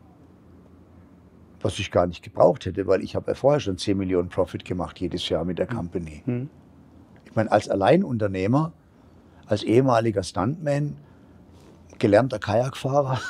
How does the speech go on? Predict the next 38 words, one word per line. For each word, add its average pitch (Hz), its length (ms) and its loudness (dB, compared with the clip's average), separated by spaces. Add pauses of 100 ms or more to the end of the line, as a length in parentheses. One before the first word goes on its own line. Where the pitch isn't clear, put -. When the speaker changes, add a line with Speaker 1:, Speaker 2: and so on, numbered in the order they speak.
(120)
Speaker 2:
Ist 120 160 2
okay, - 340 6
ist, 156 180 6
ist 180 260 8
okay. 220 440 8
Kann 151 140 6
man, 156 220 6
kann 175 140 4
man 175 120 6
mitleben. 135 460 4 (160)
Speaker 1:
Kann 135 160 6
man 147 160 6
machen, 80 300 -4
ja. 135 240 -4 (500)
So. 95 340 6 (760)
Ich, - 440 -14 (220)
es - 120 -10
gab 92 220 0
nichts, - 520 -2 (680)
was, - 240 -2 (320)
ich - 120 -4
hatte 110 140 2
keine 107 240 2
Bedürfnisse. 110 720 0 (840)
Also 90 200 -4
ich - 140 -4
hab 98 140 0
ja, 90 260 2 (1040)
ich - 120 -16
bin 98 160 -4
Kajakfahrer, 85 680 2
ich 85 100 -6
brauch 92 220 2
keine 92 220 0
Yacht 90 320 0
oder 80 160 -2
so, 71 240 -8
ja. 104 220 -2